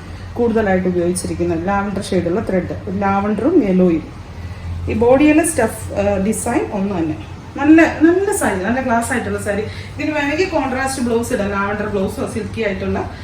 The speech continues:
ലാവൻഡർ ബ്ലൗസ് ഒക്കെ ഇടുവാണെങ്കിൽ കുറെ കൂടെ ഒരു ഗുഡ് ലുക്ക് കിട്ടും നമുക്ക്. ഇപ്പം ഓരോ വർഷം ഓണത്തിന് ഓരോ തീം ഇറങ്ങുമല്ലോ കളറുകൾ, നമ്മളൊരു തീം ഇറക്കിയാൽ മതി.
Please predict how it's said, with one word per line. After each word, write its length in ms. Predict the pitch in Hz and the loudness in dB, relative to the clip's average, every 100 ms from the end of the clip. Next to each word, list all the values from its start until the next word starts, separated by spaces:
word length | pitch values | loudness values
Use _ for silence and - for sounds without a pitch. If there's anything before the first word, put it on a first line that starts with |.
| - - | -12 -6
ലാവൻഡർ 300 | 202 185 185 190 | -4 -2 -2 -2
ബ്ലൗസ് 220 | 196 196 196 | -2 -4 -4
ഒക്കെ 100 | 202 | -4
ഇടുവാണെങ്കിൽ 360 | 202 202 226 240 | -2 -2 -2 -4
കുറെ 160 | 233 233 | -2 -2
കൂടെ 220 | 254 247 233 | -4 -2 -2
ഒരു 120 | 220 214 | -2 -4
ഗുഡ് 240 | 226 220 226 | -4 -4 -2
ലുക്ക് 240 | 285 320 294 | -2 -2 -4
കിട്ടും 200 | 208 151 143 | -4 -6 -8
നമുക്ക്. 320 | 202 214 202 220 214 - - - - | -8 -6 -6 -8 -8 -10 -10 -10 -8
ഇപ്പം 200 | - 254 233 - - - 254 | -6 -4 -4 -4 -6 -2 2
ഓരോ 160 | 269 311 | 4 4
വർഷം 200 | 294 294 277 | 4 2 2
ഓണത്തിന് 280 | 269 302 277 | 2 2 2
ഓരോ 100 | 262 254 | 2 0
തീം 160 | 262 262 233 | -2 -2 -2
ഇറങ്ങുമല്ലോ 320 | 202 190 180 | 0 0 0
കളറുകൾ, 360 | 190 185 185 170 160 - - - - - - - | -2 -2 -2 -4 -6 -10 -12 -12 -10 -10 -10 -2
നമ്മളൊരു 280 | 277 349 370 339 | 4 6 8 8
തീം 180 | 349 349 | 10 8
ഇറക്കിയാൽ 280 | 285 294 262 | 4 2 2
മതി. 160 | - | 2